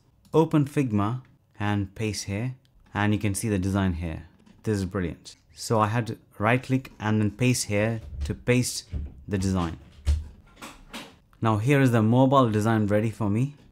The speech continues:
So you can see clearly it's a hive dashboard, temperature, humidity, honey production, pest monitoring, queen bee status.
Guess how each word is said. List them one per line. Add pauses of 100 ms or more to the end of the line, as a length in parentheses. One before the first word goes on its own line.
(100)
So
you
can
see
clearly (400)
it's
a
hive
dashboard, (360)
temperature,
humidity, (400)
honey
production, (320)
pest
monitoring, (280)
queen
bee
status.